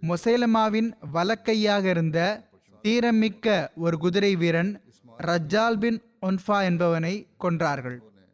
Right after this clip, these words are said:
அவர்களை கொன்றவர் மரியம் ஹனஃபி எனப்பட்டார். இதற்கு பிறகு அவர் முஸ்லிமாகிவிட்டார். ஒருமுறை ஹஜரத் உமர் ரலியல்லாஹு அவர்கள் அவரிடம், "நீர்தானே எனது சகோதரரை கொன்றீர்?" என்று கேட்டார்கள்.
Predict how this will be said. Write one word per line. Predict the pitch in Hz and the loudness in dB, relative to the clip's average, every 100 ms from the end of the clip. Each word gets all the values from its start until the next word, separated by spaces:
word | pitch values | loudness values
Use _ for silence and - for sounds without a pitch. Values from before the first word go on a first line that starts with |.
| _ | _
அவர்களை | - 185 240 240 240 247 226 | -4 0 0 0 0 -2 -4
கொன்றவர் | - 196 202 180 175 - - - 156 | -2 0 2 2 0 -2 -10 -8 -2
மரியம் | 180 214 226 233 240 - - - | 0 0 0 0 -2 -10 -12 -4
ஹனஃபி | 185 196 208 | -2 -2 0
எனப்பட்டார். | 196 170 151 143 127 131 120 - _ _ | 0 -2 -4 -8 -8 -8 -10 -18 _ _
இதற்கு | 185 180 233 240 | -4 -2 -2 -4
பிறகு | 202 226 226 185 180 226 214 - _ _ _ | -2 0 0 0 0 0 -4 -18 _ _ _
அவர் | - 196 202 202 226 185 | -4 0 2 0 -2 -4
முஸ்லிமாகிவிட்டார். | 180 180 233 208 180 160 156 139 139 117 - _ _ _ _ - | -4 -2 2 2 2 -2 -4 -6 -8 -8 -14 _ _ _ _ -4
ஒருமுறை | 190 220 226 226 190 226 - - - | 0 2 2 2 0 -2 -10 -12 -4
ஹஜரத் | 196 208 220 208 - - | -2 0 0 -2 -12 -10
உமர் | 185 208 247 | -2 0 2
ரலியல்லாஹு | 233 233 220 | 2 2 2
அவர்கள் | 214 190 185 175 190 | 2 2 2 2 0
அவரிடம், | - 175 190 180 165 196 - _ _ _ | 0 0 0 0 0 -4 -8 _ _ _
"நீர்தானே | 165 202 233 220 226 214 220 240 | -2 0 0 0 2 2 0 -4
எனது | - 180 196 208 190 | -4 -2 0 -2 -2
சகோதரரை | 180 202 220 220 214 214 | -2 0 0 0 -2 0
கொன்றீர்?" | 185 185 190 208 214 | 0 2 2 2 -2
என்று | 190 170 175 | -4 -4 -4
கேட்டார்கள். | 180 170 175 156 139 131 | -2 -2 0 -2 -4 -8